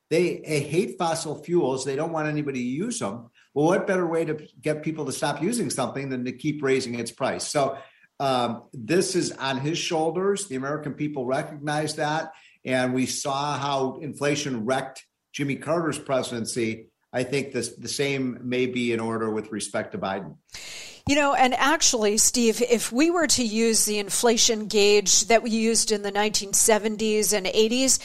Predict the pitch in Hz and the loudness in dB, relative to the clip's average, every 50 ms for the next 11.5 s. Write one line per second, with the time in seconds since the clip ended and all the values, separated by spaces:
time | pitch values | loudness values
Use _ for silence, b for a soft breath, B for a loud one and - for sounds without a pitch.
0 | B B B - 254 240 247 220 - - 302 370 359 - - 311 262 226 202 202 | B B B 2 2 4 4 2 4 6 6 6 6 6 4 4 2 4 6 6
1 | 220 214 190 165 175 - 349 415 247 403 311 254 180 196 208 196 196 190 208 202 | 6 6 4 0 2 4 4 4 4 4 4 2 2 0 2 2 4 4 6 6
2 | 202 202 220 240 247 247 220 - - 240 240 226 - - 233 220 214 208 - - | 4 4 4 2 2 2 2 2 2 0 0 -4 -4 -4 -4 -2 -2 -4 -6 -2
3 | - - 262 285 320 339 359 339 - - - 254 240 - - 320 - - - - | 2 4 6 8 8 6 6 4 0 0 2 4 4 4 4 4 2 2 0 -4
4 | - - 285 277 320 294 254 302 339 359 - - 247 - - - - - - - | -6 -2 0 0 0 2 4 4 4 4 4 4 4 4 6 6 4 4 2 2
5 | - 311 339 403 466 392 294 240 208 190 180 180 185 190 208 208 214 - - 233 | 2 2 4 4 4 6 6 6 6 4 2 -2 -2 0 0 2 2 2 4 4
6 | 226 202 185 180 180 175 - 67 67 - - - _ _ _ _ _ _ _ _ | 4 4 2 0 -2 -2 -2 -2 -4 -6 -10 -14 _ _ _ _ _ _ _ _
7 | _ _ _ _ _ b b b b b b b _ - 143 147 165 151 139 120 | _ _ _ _ _ b b b b b b b _ -4 2 2 4 4 4 2
8 | 113 - - - - 165 165 180 185 175 190 196 220 226 226 - 208 202 180 147 | 0 -2 -4 -2 0 4 4 4 4 4 4 2 2 2 2 0 -4 -4 -4 -4
9 | 170 170 165 165 - - 165 156 151 - - 143 139 139 147 139 123 - 139 135 | -2 -2 -2 -4 -6 -8 -8 -8 -8 -8 -8 -8 -6 -4 -4 -4 -4 -4 -2 -2
10 | 135 131 - 131 123 123 117 110 - 131 135 - 147 156 170 196 - - 175 - | -2 -2 -4 -4 -4 -2 -2 -2 -2 -4 -4 -2 0 0 0 0 0 -2 -4 -4
11 | 135 147 143 - - 123 120 120 147 | -2 -2 -2 -2 -2 0 0 0 -2